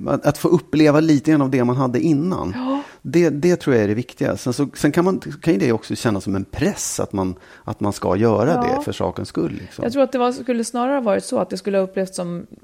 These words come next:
Speaker 2: åh gud, en sak till man måste hinna med.
Speaker 1: Ja.
Speaker 2: Men det som
Speaker 1: Men,
Speaker 2: så här
Speaker 1: ja.
Speaker 2: i efterhand ändå skulle kunna vara mitt råd, det är liksom att vara lite vaksam på när du tippar över till att inte vilja vara med din partner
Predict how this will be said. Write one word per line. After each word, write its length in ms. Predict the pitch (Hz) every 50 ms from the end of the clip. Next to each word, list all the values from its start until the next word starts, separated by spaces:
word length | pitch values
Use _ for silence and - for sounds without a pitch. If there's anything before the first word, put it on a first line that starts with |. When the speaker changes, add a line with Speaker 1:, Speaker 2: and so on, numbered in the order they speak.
| _ _
Speaker 2:
åh 140 | - 202 196
gud, 220 | 175 202 196 180 -
en 160 | - 208 190 185
sak 220 | - 190 185 -
till 220 | - 254 240 226
man 160 | 196 170 151 -
måste 260 | 185 165 - - 160
hinna 200 | 170 165 165 165 131
med. 80 | 127
Speaker 1:
Ja. 240 | 120 120 113 117 120 127 127 - -
Speaker 2:
Men 140 | - -
det 120 | 214 247 233
som 120 | 233 240
Speaker 1:
Men, 160 | 233 139 135
Speaker 2:
så 100 | 123 -
här 100 | 240 233
Speaker 1:
ja. 60 | 240 247
Speaker 2:
i 40 |
efterhand 600 | 247 262 262 - - - 226 220 233 269 294 302
ändå 200 | 294 254 214 202
skulle 240 | 202 - 214 202 190
kunna 240 | 190 208 196 185 180
vara 100 | 180 180
mitt 180 | 180 180 175 -
råd, 480 | 233 277 285 208 147 - 82 175 170 - - - - - - _
det 280 | - 208 269 - - -
är 240 | 220 226 254 277
liksom 360 | 262 214 202 - - - 202 196
att 200 | 196 196 - - _ - - - - _ -
vara 340 | 220 208 202 254 285 311 330
lite 280 | 330 320 311 - 262
vaksam 800 | 226 240 302 277 247 220 208 - - - - 311 349 349 320 285 -
på 320 | - - - 80 87 - -
när 200 | - 196 196 196
du 80 | 196 202
tippar 500 | 196 - 220 208 208 - - 202 202 - - -
över 640 | 311 320 330 349 320 285 - - 80 - 90 - 185 - - _ _ _ _
till 160 | - 247 226
att 120 | 233 220 -
inte 260 | - 247 233 - 214
vilja 720 | 185 180 180 202 311 320 285 262 247 254 254 320 403 403
vara 440 | 294 214 165 123 87 95 80 - 180 - _ -
med 160 | 196 185 165
din 140 | 160 151 147
partner 520 | - - - - 156 - - - - -